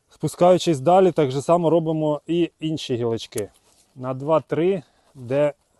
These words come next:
більше місця є, три-чотири сантиметри. Так, тепер наші бокові гілочки розгалудження. Також вибираємо, ось давайте на цьому прикладі покажу. Дивіться, та гілочка, немов би продовження гілки, в нас іде ось цей пагін.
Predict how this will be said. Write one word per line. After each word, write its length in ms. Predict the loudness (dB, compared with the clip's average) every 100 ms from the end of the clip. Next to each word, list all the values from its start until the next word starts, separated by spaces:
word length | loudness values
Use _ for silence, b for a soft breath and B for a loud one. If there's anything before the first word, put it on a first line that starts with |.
| _
більше 480 | -10 -6 -4 -2 -2
місця 340 | -2 -4 -4
є, 160 | -2 -2
три-чотири 680 | -4 -6 -4 -6 -4 -4 -4
сантиметри. 640 | -8 -10 -8 -10 -12 -16 _ _ _ _ _ _ _ b b b b b b -2
Так, 280 | 0 0 -2
тепер 420 | -6 0 0 2
наші 480 | -2 -2 -2 -4 -4 _
бокові 460 | -8 -4 0 0 0
гілочки 460 | -2 -4 -6 -4
розгалудження. 840 | -4 -2 -2 -2 -2 -6 -12 -12 -18 _ _ _ _ _ _ _ -4
Також 340 | -4 -2 -4
вибираємо, 560 | -2 0 4 4 4 -2
ось 80 |
давайте 380 | -4 -2 -2 -2
на 140 | -10 -8
цьому 240 | -8 -8
прикладі 420 | -8 -6 -6 -6
покажу. 340 | -8 -6 -6 -4
Дивіться, 480 | -4 -6 -8 -14 -14 _
та 180 | -4 -2
гілочка, 680 | 0 -2 -2 -4 -4 -4 -4 _
немов 360 | -14 -12 -8 -6
би 120 | -6
продовження 560 | -4 -4 -2 -4 -6 -8
гілки, 340 | -6 -8 -8
в 40 | -8
нас 220 | -8 -10
іде 220 | -6 -6
ось 200 | -4 -10
цей 300 | -8 -6 -6
пагін. 440 | -6 -6 -6 -8